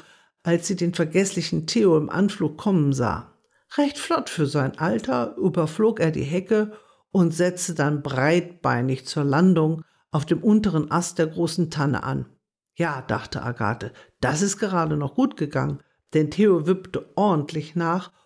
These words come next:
um auf dem Ast Halt zu finden. Dann schüttelte er sich kurz und verfiel fast gleichzeitig in ein majestätisches Schreiten. "Es geht doch nichts über eine gute Haltung", gurrte er dabei etwas eingebildet.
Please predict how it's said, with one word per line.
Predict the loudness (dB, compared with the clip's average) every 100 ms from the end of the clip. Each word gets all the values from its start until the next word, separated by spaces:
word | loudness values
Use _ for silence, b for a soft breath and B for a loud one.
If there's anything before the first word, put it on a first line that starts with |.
| _
um | 0
auf | 2 0
dem | -2 -4
Ast | -2 -4 -4 -2
Halt | -2 -4
zu | -8
finden. | -6 -8 -6 -8 -10 _
Dann | -4 0 0 0 B B B
schüttelte | -6 0 0 0
er | 0 0
sich | -4 -8
kurz | -4 -4 -2
und | -2 -2
verfiel | -4 -4 -2 -2
fast | -2 -6 -4
gleichzeitig | -4 0 0 -2 -2 0 0 -2 -2
in | -2
ein | 0 0 0
majestätisches | 0 -2 -6 -8 -2 0 0 -2 -10 -10 -10
Schreiten. | -10 -6 -4 -4 -6 -14 -16 _ _ _ _
"Es | -10 0
geht | 0 2
doch | -2 2
nichts | 2 2 -4 -10 -4
über | -2 0
eine | 0 -2
gute | 0 -2 0 0
Haltung", | 2 2 0 -4 -8 -8 -12 -2
gurrte | 0 2 0 0
er | 0
dabei | -2 -2 -2 -2
etwas | -4 -6 -6 -6
eingebildet. | -6 -6 -8 -6 -8 -10 -16 -20